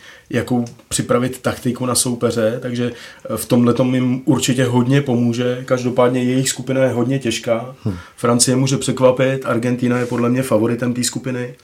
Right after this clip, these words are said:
Speaker 1: protože letos Argentina byla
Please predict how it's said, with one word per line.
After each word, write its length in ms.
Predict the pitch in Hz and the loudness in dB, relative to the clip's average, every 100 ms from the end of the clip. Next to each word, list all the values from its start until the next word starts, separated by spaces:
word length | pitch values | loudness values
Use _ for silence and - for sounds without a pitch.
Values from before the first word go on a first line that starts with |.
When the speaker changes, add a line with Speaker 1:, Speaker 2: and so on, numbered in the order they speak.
| - - - - | -20 -20 -20 -10
Speaker 1:
protože 400 | 123 123 117 120 | -6 -4 -2 -2
letos 640 | 113 117 120 - - - 120 | -2 -2 -2 -2 -2 -4 -4
Argentina 800 | 117 117 120 120 123 123 107 - | -2 -2 -2 0 0 0 -2 -6
byla 480 | 127 117 117 113 | -6 0 2 0